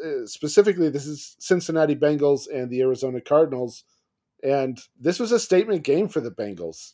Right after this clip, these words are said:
uh, who have now won, uh, three in a row against the Steelers. That's the first time in over thirty years that they've done that. So you talk about the tide turning in this division a little.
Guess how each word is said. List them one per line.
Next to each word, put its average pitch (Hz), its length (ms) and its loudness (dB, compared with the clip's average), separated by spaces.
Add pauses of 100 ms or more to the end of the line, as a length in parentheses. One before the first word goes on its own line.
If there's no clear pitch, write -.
uh, 117 200 -2
who 139 200 -2
have 139 200 0
now 165 260 2
won, 135 600 2 (600)
uh, 123 240 -2
three 202 360 0
in 202 80 6
a 175 60 8
row 170 240 10
against 147 340 -4
the 110 60 -16
Steelers. 120 440 -6
That's 139 180 -4
the 131 80 -12
first 160 320 0
time 151 220 0
in 139 80 0
over 127 180 0
thirty 147 380 0
years 127 600 -2 (280)
that 123 160 -6
they've 117 280 -4
done 131 260 -2
that. 95 260 -12 (280)
So 131 340 0
you 131 180 -8
talk 190 260 2
about 185 220 0
the 165 80 -2
tide 156 360 2
turning 156 300 0
in 139 100 -4
this 135 160 -2
division 131 440 -4
a - 20 -2
little. 170 400 4